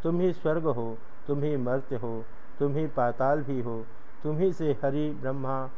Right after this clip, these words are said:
और द्वादश गोपाल पैदा हुए हैं। दस महाविद्याएं और दशावतार भी तुम ही से उत्पन्न हुए हैं। अब की बार तुम्हें किसी प्रकार मुझे पार करना होगा।" श्री रामकृष्ण गा रहे थे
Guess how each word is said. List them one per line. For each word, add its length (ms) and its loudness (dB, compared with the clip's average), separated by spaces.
और 160 4
द्वादश 540 0
गोपाल 480 0
पैदा 340 -2
हुए 300 -2
हैं। 220 -4
दस 200 2
महाविद्याएं 840 0
और 180 4
दशावतार 680 2
भी 160 0
तुम 260 -2
ही 100 -2
से 120 -2
उत्पन्न 400 -2
हुए 240 -2
हैं। 280 -2
अब 120 2
की 100 0
बार 240 4
तुम्हें 380 0
किसी 320 -2
प्रकार 400 0
मुझे 420 -2
पार 220 2
करना 360 -2
होगा।" 400 -4
श्री 140 0
रामकृष्ण 640 2
गा 160 2
रहे 240 0
थे 300 0